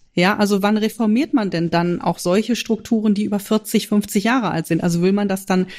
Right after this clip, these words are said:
in den nächsten vierzig, fünfzig Jahren dann so weiter hochhalten, weil man vielleicht sagt, „Na ja, es hat halt immer gut geklappt, wir sind uns alle hier einig,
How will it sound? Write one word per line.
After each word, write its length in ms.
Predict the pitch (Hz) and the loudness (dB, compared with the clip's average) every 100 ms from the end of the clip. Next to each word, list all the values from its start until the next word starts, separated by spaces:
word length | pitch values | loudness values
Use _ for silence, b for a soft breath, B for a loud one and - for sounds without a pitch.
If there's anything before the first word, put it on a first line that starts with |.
| B B B B | B B B B
in 100 | 190 | 2
den 100 | 190 | 2
nächsten 280 | 190 190 185 | 0 0 -2
vierzig, 360 | 185 190 185 | -2 -4 -2
fünfzig 360 | - 180 - 175 | 0 -2 0 0
Jahren 220 | 185 175 | 0 0
dann 180 | 175 165 - | 0 -2 -2
so 300 | 165 170 151 | 0 0 0
weiter 640 | 160 147 175 202 254 262 269 - | -2 0 0 0 0 0 -2 -2
hochhalten, 840 | 262 269 - 254 269 269 277 233 | -2 0 -2 0 0 0 0 0
weil 180 | 185 185 | -2 0
man 120 | 185 | 0
vielleicht 300 | 185 180 170 | -2 -2 -2
sagt, 240 | - 156 - | 0 0 0
„Na 80 | 160 | 0
ja, 320 | 156 175 262 | 2 2 0
es 120 | 220 | 0
hat 120 | 185 | -2
halt 120 | 185 165 | -2 0
immer 180 | 175 | 0
gut 160 | 175 170 | 0 -2
geklappt, 420 | 156 - 226 - | -4 -2 -2 0
wir 60 | 180 | -4
sind 200 | 170 185 | 0 -2
uns 160 | 185 - | -2 -2
alle 160 | 175 | -2
hier 260 | 175 175 - | 0 -2 0
einig, 540 | 165 202 311 - - | 0 0 0 -6 -20